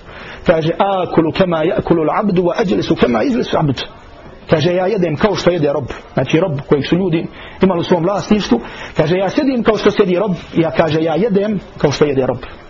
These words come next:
Pogledajte ovdje poniznosti Allahovog poslanika, sallallahu alejhi ve sellem. Pored sve one počasti koje mu uzvišeni Allah, tebarek ve ta'ala, dao, zamislite sada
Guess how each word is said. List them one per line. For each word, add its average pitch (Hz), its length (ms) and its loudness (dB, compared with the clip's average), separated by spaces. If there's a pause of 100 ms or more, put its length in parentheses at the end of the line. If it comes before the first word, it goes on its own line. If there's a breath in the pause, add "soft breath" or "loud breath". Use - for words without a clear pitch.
(540 loud breath)
Pogledajte 185 460 2
ovdje 190 160 0
poniznosti 180 500 0
Allahovog 156 360 -2
poslanika, 160 360 0
sallallahu 143 560 0
alejhi 143 260 0
ve 131 60 0
sellem. 117 320 0 (800 loud breath)
Pored 143 200 2
sve 269 140 0
one 202 220 0
počasti 175 480 2
koje 156 160 0
mu 160 120 -2
uzvišeni 185 400 0
Allah, 170 260 -2
tebarek 165 320 2
ve 151 60 4
ta'ala, 156 300 0
dao, 202 260 0 (280 loud breath)
zamislite 160 400 0
sada 208 360 0